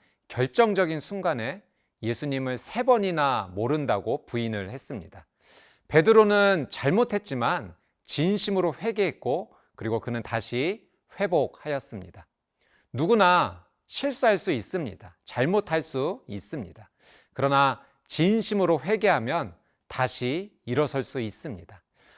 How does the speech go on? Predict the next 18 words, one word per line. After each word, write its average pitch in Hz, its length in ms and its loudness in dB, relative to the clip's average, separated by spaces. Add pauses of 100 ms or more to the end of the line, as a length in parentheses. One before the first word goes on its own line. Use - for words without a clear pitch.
(140)
하나님께서 180 1200 4
우리를 147 420 2
사랑하시기 208 680 -2
때문이죠. 151 600 -6 (280)
하나님의 165 440 -2
사랑은 160 560 0 (460)
우리가 123 540 2 (120)
회개할 208 440 2
때 92 180 -14 (380)
다시는 127 720 -4
그 175 260 4
죄를 151 500 2 (300)
기억하지 139 680 0
않으시는 107 540 -4
놀라운 123 640 0
사랑입니다. 107 920 -8 (720)
여러분이 208 440 6
지금 175 580 4